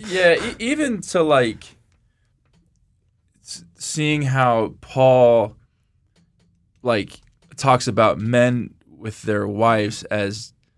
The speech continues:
as Jesus is to the church. Like, Ephesians five twenty-five, "Husbands, love your wives."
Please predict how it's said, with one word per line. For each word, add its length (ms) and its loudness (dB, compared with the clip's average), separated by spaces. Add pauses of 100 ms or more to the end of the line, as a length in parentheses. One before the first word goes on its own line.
(760)
as 240 -2
Jesus 500 -2
is 140 -2
to 120 -6
the 100 -10
church. 640 -12 (600)
Like, 440 -2 (680)
Ephesians 340 0
five 280 2
twenty-five, 400 0
"Husbands, 400 -2
love 180 0
your 100 0
wives." 640 -6